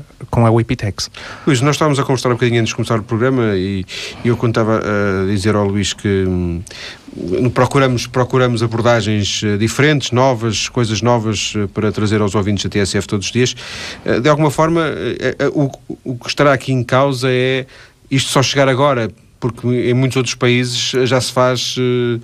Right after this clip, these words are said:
Speaker 2: recolha seletiva de roupa e também de calçado, não é?
Speaker 1: Sim, sim, sim, sim. Em Portugal, eh, faz-se já há bastante tempo que eu tenho conhecimento de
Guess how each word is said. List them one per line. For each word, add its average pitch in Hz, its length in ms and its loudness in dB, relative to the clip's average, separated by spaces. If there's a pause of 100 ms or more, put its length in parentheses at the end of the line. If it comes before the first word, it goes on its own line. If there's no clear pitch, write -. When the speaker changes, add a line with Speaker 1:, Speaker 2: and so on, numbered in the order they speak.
(240)
Speaker 2:
recolha 123 600 2
seletiva 120 600 0
de 113 80 0
roupa 117 380 0
e 117 140 2
também 104 240 0
de 98 60 -2
calçado, 101 440 0
não 87 140 0
é? 98 100 -4
Speaker 1:
Sim, 113 280 4
sim, 110 200 0
sim, 110 200 0
sim. - 160 -6 (300)
Em 123 120 4
Portugal, 110 720 4
eh, 113 260 4
faz-se 117 640 0 (600)
já 110 340 4
há 110 60 0
bastante 117 400 2
tempo 117 320 -2
que - 60 -4
eu 113 40 -4
tenho 110 180 -2
conhecimento 110 640 -2
de 104 80 -2